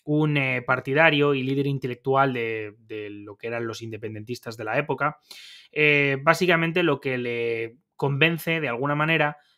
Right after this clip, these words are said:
de la independencia de, de Vietnam. O sea, que es decir, que él abandona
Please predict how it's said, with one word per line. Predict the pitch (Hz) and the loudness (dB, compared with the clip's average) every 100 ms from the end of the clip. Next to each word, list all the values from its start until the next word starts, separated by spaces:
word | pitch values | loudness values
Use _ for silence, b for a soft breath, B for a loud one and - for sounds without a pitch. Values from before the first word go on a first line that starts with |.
| b | b
de | 131 143 | -4 0
la | 135 | 0
independencia | 135 131 123 123 135 135 131 165 156 | 0 -2 -4 -4 -4 -6 -6 -4 -4
de, | 131 110 104 101 101 | -4 -6 -8 -12 -12
de | 101 | -12
Vietnam. | 101 120 202 214 - _ _ _ _ _ _ _ - - | -10 -4 -4 -4 -12 _ _ _ _ _ _ _ -16 -6
O | |
sea, | 147 131 | 0 4
que | 143 | 4
es | |
decir, | 147 139 160 - | 2 2 0 0
que | 123 117 | -4 -2
él | 139 | 2
abandona | 143 143 151 143 101 | 2 2 2 -2 -4